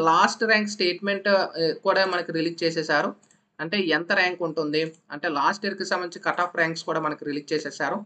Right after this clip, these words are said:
అంటే కాలేజ్ వైజ్ కూడా ఇవి కూడా మీరు చెక్ చేసుకోవచ్చు. ఏ ప్లేస్, కాలేజ్ నేమ్ and ఓసీ కేటగిరీ,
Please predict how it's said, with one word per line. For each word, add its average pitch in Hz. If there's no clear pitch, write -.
అంటే 135
కాలేజ్ 160
వైజ్ 151
కూడా 147
ఇవి 151
కూడా 185
మీరు 180
చెక్ 151
చేసుకోవచ్చు. 156
ఏ 151
ప్లేస్, 165
కాలేజ్ 151
నేమ్ 147
and 151
ఓసీ 151
కేటగిరీ, 151